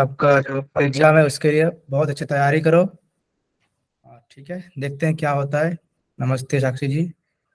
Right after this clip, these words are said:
सभी को मेरे ओर से बहुत बहुत शुभकामनाएं। सभी जीआरएफ़ करें और अपना बेस्ट दें, ठीक है। मनीषा जी, मेघा जी, नेहा जी, पवन जी, पुष्पा जी,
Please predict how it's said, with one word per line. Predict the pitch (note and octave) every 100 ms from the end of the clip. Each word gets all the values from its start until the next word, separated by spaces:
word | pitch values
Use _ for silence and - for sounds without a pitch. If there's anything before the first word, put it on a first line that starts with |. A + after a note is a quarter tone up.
| _ _ _ _ _
सभी | _ C3+ C3+
को | C#3
मेरे | C#3 C3+ C#3
ओर | C#3+ C#3
से | C3+
बहुत | B2 B2 C3
बहुत | B2 B2
शुभकामनाएं। | B2+ B2 A#2+ A#2 B2 _ _ _ _ _ _ _ _
सभी | B2 B2+
जीआरएफ़ | B2+ B2+ C#3+ C#3
करें | D3 F#3 G#3 - _ _ _
और | - B2
अपना | A#2+ B2+ D3+ G3 - _ _ _ _ _ _ -
बेस्ट | B2+ C#3 C#3
दें, | - A#2
ठीक | D3 C#3+
है। | F3+ F#3+ _ _ _
मनीषा | C3+ C#3 C#3 D3 C#3+
जी, | C#3 C#3+ C#3
मेघा | C3+ B2+ C#3
जी, | C3+ C#3 C3
नेहा | B2+ C3+ C3+
जी, | C3+
पवन | C3+ C3 C3+
जी, | C3
पुष्पा | - B2 - B2+
जी, | D3